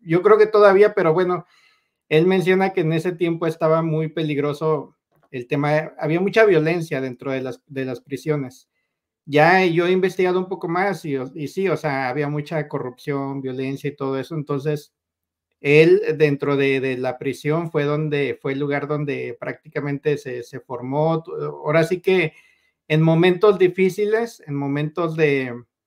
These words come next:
de, de peligro, porque dice que él se llegó a enfrentar a seis asesinos pra-, que lo querían asesinar prácticamente cara a cara. Y este,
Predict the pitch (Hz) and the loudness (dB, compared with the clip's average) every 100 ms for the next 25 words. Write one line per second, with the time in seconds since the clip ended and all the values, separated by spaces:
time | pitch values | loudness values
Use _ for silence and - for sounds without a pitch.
0 | _ _ _ _ 120 131 127 123 123 120 | _ _ _ _ -8 -4 -2 -4 -2 -4
1 | 120 131 135 139 180 202 185 156 151 143 | -4 -4 -2 4 6 6 4 0 -4 -2
2 | 143 147 160 160 151 147 160 151 151 151 | -4 -6 -6 -4 -6 -4 -4 0 -2 0
3 | 165 143 147 147 143 135 - - 143 143 | -2 -2 -2 -2 -2 -4 -8 -6 -4 -4
4 | 147 123 - 151 151 156 - 143 143 - | -4 -6 -6 -4 -2 -4 -6 -8 -8 -8
5 | 135 131 135 135 151 147 139 131 139 131 | -8 -8 -6 -4 -2 -2 -4 -6 -8 -8
6 | 143 139 - 139 143 139 143 135 135 135 | -10 -12 -16 -12 -12 -10 -6 -6 -6 -6
7 | 139 156 220 _ _ _ _ _ _ _ | -8 -8 -10 _ _ _ _ _ _ _
8 | _ 135 131 127 123 _ 139 135 131 127 | _ -4 -2 -2 -6 _ 0 2 0 -2